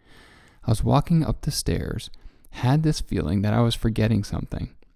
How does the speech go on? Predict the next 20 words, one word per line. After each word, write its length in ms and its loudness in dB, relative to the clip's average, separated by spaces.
But 200 2
what 280 0
that 240 -2
feeling 580 6
was 140 0
pointing 440 6
to 480 0
was 240 0
just 380 -2
how 220 -2
familiar 1040 4
being 480 4
worried 540 4
or 220 2
having 460 4
anxiousness 680 0
inside 420 0
of 60 0
me, 320 0
um, 420 2